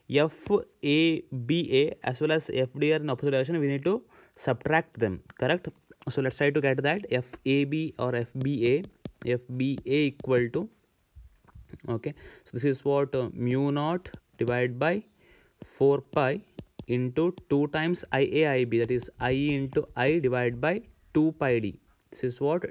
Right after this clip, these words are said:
D, right? D is now, this is how much? So this is what, uh, L by two now, L by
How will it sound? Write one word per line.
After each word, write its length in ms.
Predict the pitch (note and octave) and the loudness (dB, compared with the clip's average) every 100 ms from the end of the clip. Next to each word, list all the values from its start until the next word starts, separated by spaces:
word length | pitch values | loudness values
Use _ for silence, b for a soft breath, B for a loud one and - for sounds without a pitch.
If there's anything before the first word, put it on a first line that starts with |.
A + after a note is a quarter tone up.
| C3 | -6
D, 180 | A2+ D#3+ | 0 2
right? 220 | C3+ F3+ - C3 B2 | 2 -2 -8 -10 -6
D 160 | B2 D#3 | 0 0
is 140 | D#3+ D3+ | 0 -2
now, 240 | D3+ B3 _ b b b b b b b - | -4 -4 _ b b b b b b b -6
this 100 | C#3+ | -4
is 100 | C3+ | -2
how 120 | E3 | 0
much? 280 | D#3+ G#2+ - _ b b b b | 0 -2 -8 _ b b b b
So 140 | - | -6
this 180 | B2 A#2+ | -4 -2
is 180 | C#3 - | -2 -2
what, 440 | C#3 C#3+ C#3+ C#3+ | 0 2 0 0
uh, 240 | C#3+ C3 B2 - | 0 0 -2 0
L 220 | B2 C3 | 2 2
by 240 | C3 C#3 | 2 0
two 280 | C#3 - E3+ | 0 2 2
now, 260 | B2+ D3+ A3+ _ - - _ - - | 2 -2 -6 _ -20 -20 _ -14 -4
L 240 | A#2 A#2+ | 0 0
by 240 | A#2+ B2 | 0 0